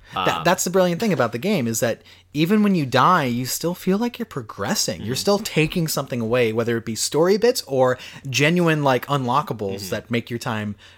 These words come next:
Speaker 1: your next loop, even
Speaker 2: Mm-hmm.
Speaker 1: easier, which is amazing. It's like, it's a game that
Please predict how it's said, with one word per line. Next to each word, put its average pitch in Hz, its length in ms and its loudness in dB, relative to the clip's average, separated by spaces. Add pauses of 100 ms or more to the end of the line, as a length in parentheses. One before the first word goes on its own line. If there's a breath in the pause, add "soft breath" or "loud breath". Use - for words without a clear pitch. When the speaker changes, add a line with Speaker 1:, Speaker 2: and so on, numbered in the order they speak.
Speaker 1:
your 117 140 -2
next 127 340 -2
loop, 95 360 -12
even 127 220 -2
Speaker 2:
Mm-hmm. 107 100 -2
Speaker 1:
easier, 92 440 0
which 104 180 -8
is 101 300 -6 (280)
amazing. 165 460 0
It's 104 160 -6
like, 123 300 0 (200 loud breath)
it's 147 200 -2
a 160 40 4
game 170 280 2
that 208 100 2